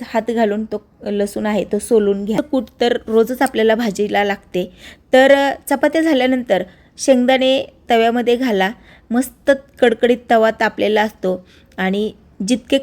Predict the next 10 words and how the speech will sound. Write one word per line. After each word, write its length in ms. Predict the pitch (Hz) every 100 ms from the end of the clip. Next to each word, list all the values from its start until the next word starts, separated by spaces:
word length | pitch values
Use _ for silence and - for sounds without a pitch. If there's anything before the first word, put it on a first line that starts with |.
| -
खमंग 360 | 247 240 262 285
ते 100 | 277
शेंगदाणे 440 | 262 247 220 214 220
भाजले 380 | 240 226 208 208
जातात 300 | 196 185 180 - - - - -
आणि 340 | 190 190 208 208 -
त्याचं 260 | 208 - 226
कूट 380 | - - 247
देखील 680 | 262 254 254 190 180 _ -
तेवढं 260 | 220 214